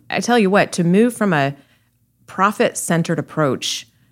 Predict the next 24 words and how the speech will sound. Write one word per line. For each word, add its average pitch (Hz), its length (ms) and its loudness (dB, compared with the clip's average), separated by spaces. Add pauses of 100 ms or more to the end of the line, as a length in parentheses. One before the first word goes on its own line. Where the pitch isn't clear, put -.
(200)
um, 139 440 -2
with 170 240 -2
the 143 80 -4
take - 480 -6
mentality 160 680 0
and 156 100 -4
to 156 60 -4
try 202 200 -4
and 196 120 0
convert 135 600 -4
that 226 240 0
into 226 180 2
something 233 520 0
that 165 180 0
will 185 440 0 (160)
fit - 340 0
into 185 300 0
the 151 120 0
new 170 340 2
model 160 380 0
mode 147 480 0 (300)
would 180 180 2
be 190 380 2
almost 226 460 4